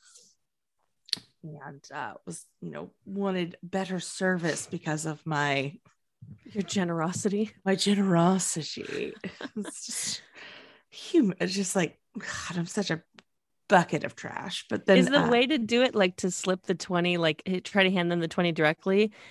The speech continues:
Speaker 2: and then them go, "There's a tip jar right there," and go, "Oh,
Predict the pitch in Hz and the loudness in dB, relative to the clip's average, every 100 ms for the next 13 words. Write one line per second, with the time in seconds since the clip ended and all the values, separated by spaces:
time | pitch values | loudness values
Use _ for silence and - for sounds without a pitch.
0 | - _ 185 185 170 170 170 170 165 160 | -20 _ 2 4 4 4 4 2 4 4
1 | 156 - - 180 170 165 - 190 - 180 | 4 0 -2 0 0 -2 2 0 4 2
2 | 190 190 208 202 196 - 494 | 2 0 -2 -2 -4 -2 -4